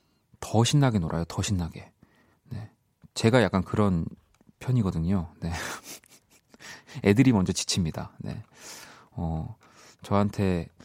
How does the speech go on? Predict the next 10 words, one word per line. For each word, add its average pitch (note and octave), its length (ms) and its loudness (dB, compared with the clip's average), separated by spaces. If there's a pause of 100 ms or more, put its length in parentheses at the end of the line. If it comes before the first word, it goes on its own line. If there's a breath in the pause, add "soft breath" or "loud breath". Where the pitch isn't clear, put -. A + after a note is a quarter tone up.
(340 loud breath)
그 - 160 -16
계속 C3+ 380 -2
지치지 B2+ 340 2
않고 A2 240 4
노는 G#2 240 6
친구들이 G#2+ 800 2
있다면 G#2 420 2
저한테 A#2+ 360 2
한번 A2 220 2
맡겨주시면 F#2 760 -2